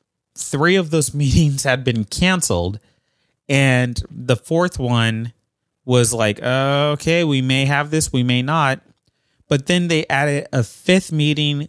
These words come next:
that basically overrid the fourth meeting. So I had four meetings, one went away, or three went away, and then one was kind of morphed into this other meeting. And that's where they talked about all the stuff that was going on.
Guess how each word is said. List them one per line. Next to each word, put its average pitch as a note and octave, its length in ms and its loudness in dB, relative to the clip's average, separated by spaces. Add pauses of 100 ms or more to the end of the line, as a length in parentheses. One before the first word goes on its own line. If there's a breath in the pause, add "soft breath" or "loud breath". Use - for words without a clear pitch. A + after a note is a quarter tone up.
that B2 420 0
basically C3 760 0
overrid B2 920 0
the A2+ 160 0
fourth A2+ 460 0
meeting. F2+ 420 -2
So C3+ 140 -2
I C#3 80 0
had F#3 240 2
four D#3+ 340 -2
meetings, D3 580 -2
one C3 200 0
went C#3 140 0
away, B2+ 360 0 (640)
or A2+ 80 0
three D#3+ 240 0
went D#3+ 180 0
away, A2 380 0
and A2+ 100 -8
then A2+ 220 -2
one B2 180 2
was A#2+ 140 0
kind A#2 160 -2
of G#2+ 80 2
morphed G#2+ 420 -2
into G#2+ 220 0
this G2 160 0
other A2 180 0
meeting. B2 540 -2 (100)
And A#2 140 0
that's A#2+ 160 0
where B2+ 120 0
they A2+ 120 0
talked A2+ 320 -4
about G#2+ 160 0
all G2+ 120 0
the G2+ 80 -4
stuff G2+ 240 0
that G2+ 120 -2
was F#2 80 0
going F#2 240 0
on. F2 200 -8